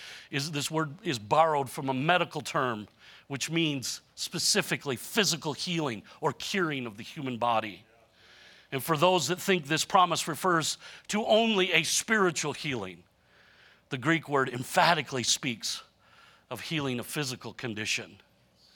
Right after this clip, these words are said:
This is the real promise of bodily healing that belongs to all of our lives. Jesus' body was broken as payment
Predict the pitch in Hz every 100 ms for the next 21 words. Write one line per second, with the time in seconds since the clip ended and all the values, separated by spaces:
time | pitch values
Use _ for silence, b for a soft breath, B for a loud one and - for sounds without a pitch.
0 | b b b b b b 143 156 151 110
1 | 135 127 147 156 160 131 - _ b b
2 | b b - 160 147 110 101 - - -
3 | _ _ b b b b 127 113 123 135
4 | 131 127 113 151 135 110 104 113 131 131
5 | 127 120 - - 160 165 156 110 - -
6 | _ _ _ b b b b b b _
7 | _ _ _ _ 117 107 95 98 92 82
8 | - - 180 156 143 139 _ - - -
9 | B B B B 120 175 165 151 - 131
10 | 107 151 151 139 120 107 - 156 180 -
11 | 120 98 - _ _ _ _ _ _ _
12 | _ _ b b 123 - 196 208 196 123
13 | -